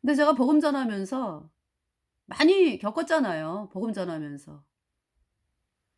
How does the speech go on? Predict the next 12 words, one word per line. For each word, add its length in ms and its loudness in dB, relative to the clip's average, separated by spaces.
그러면서 500 2
이제 760 -4
나를 360 4
도와줄 420 0
분은 300 -2
하나님 540 -2
한 160 -8
분이시니까. 800 -2
그래서 220 -2
"하나님 380 2
도와주세요." 680 -8
이제. 120 -20